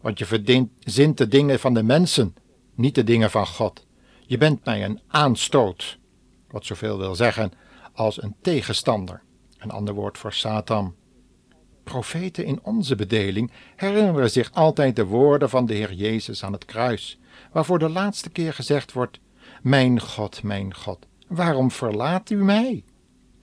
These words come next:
Na deze woorden van de Zoon van God mag niemand meer zeggen dat hij door God verlaten wordt, want dat gebeurde eenmaal,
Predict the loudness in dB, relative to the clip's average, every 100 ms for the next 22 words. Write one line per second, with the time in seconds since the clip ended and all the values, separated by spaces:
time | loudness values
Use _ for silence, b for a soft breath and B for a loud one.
0 | b b b 0 2 2 -2 0 0 2
1 | 0 -6 -6 -6 -6 -8 -8 -6 -2 0
2 | 2 2 -2 -2 -4 -2 -4 -4 -2 4
3 | 6 6 2 0 0 2 2 2 -4 B
4 | B 0 2 2 2 -2 -2 -2 0 4
5 | 4 4 0 -4 -6 _ _ _ _ B
6 | B -2 0 -2 -4 -8 -6 0 0 0
7 | -6 0 4 4 4 2 0 -2